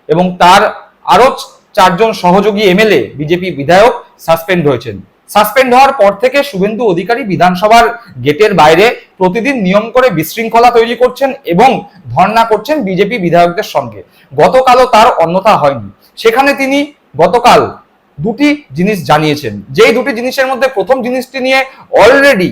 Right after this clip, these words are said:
ইতিমধ্যেই একটি ভিডিও আমরা করে দিয়েছি, যেখানে তিনি বলছেন যে তিনি রাজ্য বিজেপি সভাপতি হবেন না। তার কারণ বিজেপির সংস্কৃতি বা বিজেপির পলিটিক্যাল কালচার অনুযায়ী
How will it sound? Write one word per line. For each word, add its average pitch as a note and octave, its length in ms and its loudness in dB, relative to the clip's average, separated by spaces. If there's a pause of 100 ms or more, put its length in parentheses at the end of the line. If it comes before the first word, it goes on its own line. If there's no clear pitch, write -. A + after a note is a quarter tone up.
ইতিমধ্যেই B3 600 0
একটি A#3 220 -2
ভিডিও G3 300 0
আমরা G#3+ 220 2
করে G3+ 280 0
দিয়েছি, G3+ 420 -4 (240)
যেখানে A3 300 0
তিনি A3 200 -4
বলছেন G3+ 500 0 (200)
যে E3+ 100 0
তিনি A#3 500 0 (760)
রাজ্য F3+ 360 2
বিজেপি A3+ 400 0
সভাপতি G#3+ 540 0
হবেন F3 280 2
না। A#3+ 140 2
তার G#3 220 4
কারণ A#3 560 4 (800)
বিজেপির F#3 580 -2
সংস্কৃতি G#3 520 -4
বা B3 100 2
বিজেপির G3 520 0
পলিটিক্যাল F#3+ 460 0
কালচার F3+ 380 2
অনুযায়ী A3 420 0